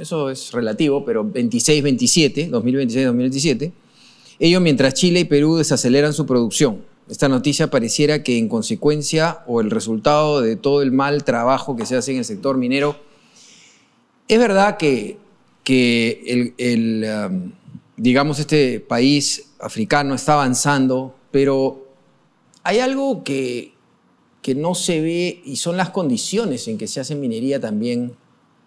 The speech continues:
en ese país, que es un tema que no se toca. Eso no tiene nada que ver con la producción, con lo que pod-, podrían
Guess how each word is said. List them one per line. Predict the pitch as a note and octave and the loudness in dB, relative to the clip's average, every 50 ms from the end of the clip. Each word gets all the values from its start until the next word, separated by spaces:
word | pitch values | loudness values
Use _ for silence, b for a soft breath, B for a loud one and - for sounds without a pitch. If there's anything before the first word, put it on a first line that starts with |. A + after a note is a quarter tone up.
| _ _ | _ _
en | A#2+ A2 A2+ | -6 -6 -6
ese | A2+ - - A2 | -4 -6 -6 -6
país, | A#2 A#2+ C3 C#3+ B2+ A2 - - - - | -4 -2 0 0 0 -2 -4 -8 -10 -12
que | A#2 | -12
es | A2+ - | -6 -4
un | C3 A#2 - | -4 -4 -2
tema | B2+ B2+ C#3 C3+ - | -2 -2 -2 -2 -4
que | A#2+ G#2 A2 - | -6 -10 -10 -8
no | - B2+ B2 | -8 -8 -8
se | - C3+ | -8 -6
toca. | - - D3 C3 - - - b b b b b b b b _ | -2 -2 -2 -2 -4 -8 -14 b b b b b b b b _
Eso | - F#3+ D#3+ - G#3 G#3 G3+ - - - _ _ _ _ - | -2 0 0 0 -2 -2 -4 -6 -14 -20 _ _ _ _ -4
no | D3 D3+ D#3 | -2 -2 0
tiene | D3+ D3 C#3 C#3+ | 0 0 0 2
nada | D#3 E3 E3+ E3 | 2 2 2 2
que | D3+ D3 | 2 0
ver | D3+ D#3 D#3 - | 0 0 0 -2
con | D#3 C3+ | -2 -2
la | B2 A#2+ G2 | -2 -2 -2
producción, | - A#2+ A#2+ A#2 A2+ - - - D3 C3 A2 G#2 - | -2 -2 -2 -2 -2 0 2 2 2 2 0 -4 -8
con | - A#2 A#2 | -8 -8 -8
lo | A2+ G#2+ - | -8 -8 -8
que | A2+ A2+ A2 A2 - | -6 -8 -8 -8 -6
pod-, | - A#2+ A#2+ B2 - - A#2 | -6 -4 -4 -6 -8 -10 -6
podrían | A#2+ B2 B2+ C3+ C#3+ C#3+ D3 C3 | -2 0 0 2 0 0 -2 -4